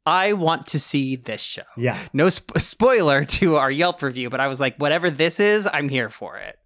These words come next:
Speaker 1: The fourth nominated performance was from Pacific Overtures, doing the opening of the show, The Advantages of Floating in the Middle of the Sea.
Speaker 2: It was a lot of people.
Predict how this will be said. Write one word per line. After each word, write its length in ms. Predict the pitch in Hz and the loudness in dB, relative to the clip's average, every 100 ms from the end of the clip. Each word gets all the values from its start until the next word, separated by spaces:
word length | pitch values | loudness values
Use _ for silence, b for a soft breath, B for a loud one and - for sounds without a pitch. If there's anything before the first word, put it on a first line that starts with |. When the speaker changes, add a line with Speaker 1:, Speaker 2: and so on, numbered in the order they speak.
| _ - | _ -16
Speaker 1:
The 240 | 156 147 | -4 -4
fourth 480 | - - 175 202 - | -4 -6 -2 -2 0
nominated 440 | 139 127 127 123 | 0 0 -2 -6
performance 500 | 123 120 123 123 131 | -10 -10 -6 -6 -6
was 200 | - 123 | -4 -6
from 200 | - 127 120 | -2 -4 -4
Pacific 360 | - 131 123 | -6 -6 -6
Overtures, 560 | 123 120 113 120 131 139 | -8 -8 -10 -10 -10 -6
doing 220 | 143 127 | -4 -2
the 80 | 143 | -2
opening 480 | 151 139 143 131 127 | -2 -2 -2 -2 -2
of 80 | |
the 80 | 123 | -6
show, 260 | - 127 120 | -4 -4 -4
The 140 | 127 | -4
Advantages 560 | 135 127 135 135 139 127 | -2 0 0 0 -2 -4
of 80 | 135 | -6
Floating 460 | - 135 123 127 | -2 0 0 -2
in 80 | 123 | -4
the 60 | 120 | -6
Middle 240 | 120 120 | -6 -6
of 80 | 120 | -8
the 80 | 120 | -10
Sea. 420 | - 101 50 - _ | -10 -12 -16 -20 _
Speaker 2:
It 100 | 151 | -4
was 140 | 156 | -2
a 40 | 147 | 0
lot 200 | 135 131 | 0 0
of 80 | 127 | 0
people. 440 | 139 123 127 - | -2 0 -2 -4